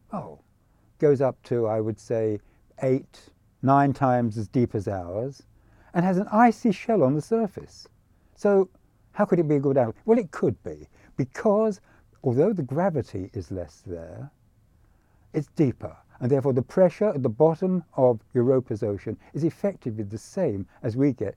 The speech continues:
at the bottom of our oceans here, where there is life. And it's also got oxygen in it, as our ox-,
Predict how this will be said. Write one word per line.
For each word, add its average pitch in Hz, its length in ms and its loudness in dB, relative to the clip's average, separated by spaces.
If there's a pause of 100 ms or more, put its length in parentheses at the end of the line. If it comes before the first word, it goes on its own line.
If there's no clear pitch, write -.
(160)
at 120 140 -8
the 110 60 -6
bottom 120 360 -2 (140)
of 113 160 -6 (160)
our 185 260 -2
oceans 101 400 -6
here, 107 220 -2 (180)
where 135 140 4
there 113 160 0
is 101 160 -6
life. 95 300 -10 (240)
And 170 100 4
it's 190 120 2
also 240 260 6
got 180 160 2
oxygen 113 480 -6
in 87 120 -10
it, - 220 -16 (240)
as 165 300 2
our 143 280 2
ox-, - 280 -10